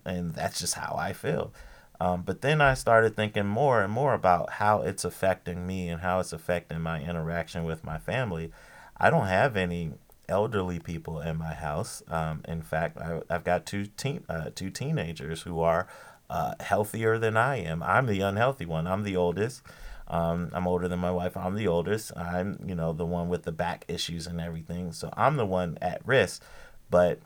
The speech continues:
I know that I need to be with the body because certain things cross my mind, certain actions and things, and we're home, we're bored, we start watching T V 'cause we watched everything, we've done everything,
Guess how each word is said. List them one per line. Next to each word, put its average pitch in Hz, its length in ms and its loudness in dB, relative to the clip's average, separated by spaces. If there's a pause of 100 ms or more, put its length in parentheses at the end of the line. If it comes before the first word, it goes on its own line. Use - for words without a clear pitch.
(320)
I 117 360 6
know 104 400 4
that - 220 -8
I 101 220 6
need 92 260 -4
to 85 100 -6
be 82 460 -6
with 85 200 -4
the 85 60 -6
body 82 360 -4
because 80 520 -4
certain 90 400 -2
things 87 420 -4
cross 82 380 0
my 82 120 -4
mind, 90 640 0 (840)
certain 87 380 -2
actions 92 540 0
and 87 120 -4
things, 98 360 -4
and 82 180 -2
we're 90 180 0 (340)
home, 104 420 4
we're 82 160 -4
bored, 98 520 2
we 82 80 -4
start 80 300 -4
watching 92 360 -2
T 87 260 -8
V 98 240 -4
'cause 80 240 -4
we 80 80 -8
watched 90 400 -2
everything, 101 480 -6
we've 82 180 -6
done 92 240 -6
everything, 104 580 -2